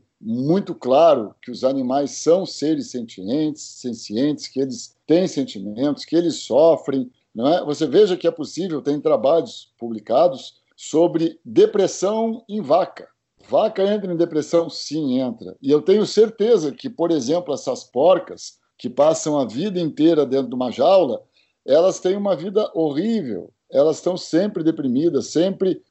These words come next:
com um sofrimento muito, muito grande. Então, o bem-estar animal é um pré-requisito ético. Não é, é correto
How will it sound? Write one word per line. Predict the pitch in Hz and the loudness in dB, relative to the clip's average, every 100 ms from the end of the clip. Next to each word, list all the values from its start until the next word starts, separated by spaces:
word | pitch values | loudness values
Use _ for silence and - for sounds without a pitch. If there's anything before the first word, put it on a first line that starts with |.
| _ | _
com | 139 147 | -2 -2
um | |
sofrimento | 127 160 156 143 135 151 165 151 | 0 0 0 2 4 4 2 -2
muito, | 131 151 160 _ | 0 0 -2 _
muito | - 131 139 | -2 -2 -2
grande. | 175 127 120 104 | 0 2 2 0
Então, | 175 | -2
o | 202 | 2
bem-estar | 185 196 - 180 185 | 2 2 2 4 4
animal | 180 165 156 180 208 196 _ _ - _ _ | 4 2 4 4 4 0 _ _ -20 _ _
é | 151 | 4
um | 180 | 4
pré-requisito | 185 180 180 175 175 151 190 175 | 4 4 4 2 -4 -6 -4 2
ético. | 147 139 - - - _ _ _ - | 2 2 -2 -20 -20 _ _ _ -14
Não | 131 156 196 180 | -6 -4 0 2
é, | 175 175 165 156 143 131 120 - | 2 4 4 4 2 2 -2 -6
é | 127 113 110 104 104 _ | -8 -6 -6 -8 -10 _
correto | - 165 123 165 160 - 104 | -2 0 4 6 4 0 -14